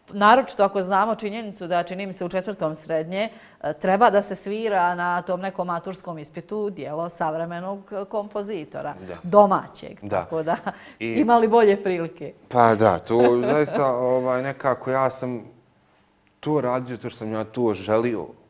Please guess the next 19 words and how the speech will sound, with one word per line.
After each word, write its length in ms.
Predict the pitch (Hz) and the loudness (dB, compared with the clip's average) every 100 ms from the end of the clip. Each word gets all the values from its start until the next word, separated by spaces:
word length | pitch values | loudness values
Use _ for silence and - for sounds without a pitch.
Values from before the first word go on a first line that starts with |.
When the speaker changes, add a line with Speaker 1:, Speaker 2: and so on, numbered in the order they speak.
| _ _ _ 101 110 107 | _ _ _ -16 -14 -12
Speaker 2:
Uvijek 480 | 127 147 156 180 170 | -8 -6 -4 0 2
u 180 | 170 160 | 2 -2
tom 220 | - 117 101 | -8 -10 -8
poslu 320 | - 117 - 101 | -6 -6 -4 -6
jednostavno, 600 | 95 90 - 78 85 87 | -6 -10 -12 -12 -10 -8
recimo 300 | 90 - - _ | -10 -12 -20 _
poslu, 280 | 80 78 - - 82 82 | -12 -12 -16 -20 -18 -14
to 80 | 87 | -10
je 80 | 85 | -10
životni 420 | 82 98 98 95 | -8 -8 -8 -10
poziv, 360 | 85 101 113 110 - - - - _ _ | -8 -2 -2 -2 -12 -20 -20 -20 _ _
vi 200 | 139 156 | -8 -6
tu 200 | 151 151 | -2 -2
nikad 380 | 139 160 160 127 | 0 -4 -2 0
ne 120 | 117 | 0
možete 360 | 127 127 101 104 | 0 -2 -6 -6
da 160 | 95 95 | 0 2
ostvarite 760 | 107 110 127 117 104 98 98 | 2 0 0 2 0 -6 -8
neku 600 | 101 107 - 95 90 85 | -8 -8 -10 -12 -12 -14